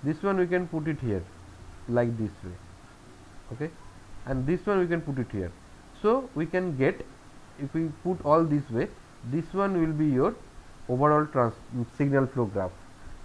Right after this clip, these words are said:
V I, I one, V one, V I, I one, V one.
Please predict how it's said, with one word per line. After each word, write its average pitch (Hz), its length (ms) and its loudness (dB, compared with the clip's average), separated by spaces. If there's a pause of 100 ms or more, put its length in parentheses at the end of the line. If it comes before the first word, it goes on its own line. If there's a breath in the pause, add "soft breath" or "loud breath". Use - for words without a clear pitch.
V 156 280 4
I, 208 240 4 (100)
I 127 160 8
one, 160 500 2
V 143 180 2
one, 110 260 0 (680)
V 123 340 0
I, 170 200 2 (160)
I 120 160 4
one, 131 440 2
V 117 140 2
one. 104 280 -2